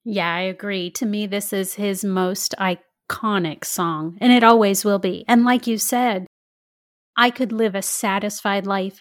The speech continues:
as an artist if this was the one and only song I'd ever put out.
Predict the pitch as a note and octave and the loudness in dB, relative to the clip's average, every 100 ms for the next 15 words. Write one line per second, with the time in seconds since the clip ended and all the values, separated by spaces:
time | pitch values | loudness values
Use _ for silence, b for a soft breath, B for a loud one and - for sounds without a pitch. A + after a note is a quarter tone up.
0 | - G3+ G3+ G3 G3 G3 G#3 A#3 - - | -4 -4 -2 -2 -2 -2 -4 -6 -10 -12
1 | _ _ _ - A3+ - A3 - A3 G#3 | _ _ _ 0 2 2 0 2 2 4
2 | G#3 G3 F#3+ G3 F#3+ F#3 F#3 F3+ F#3 G3+ | 4 4 4 4 4 2 0 -2 -2 0
3 | F#3 F3+ E3+ F3 E3+ F3 - E3 F3+ | 0 0 -2 -2 -4 -6 -6 -8 -8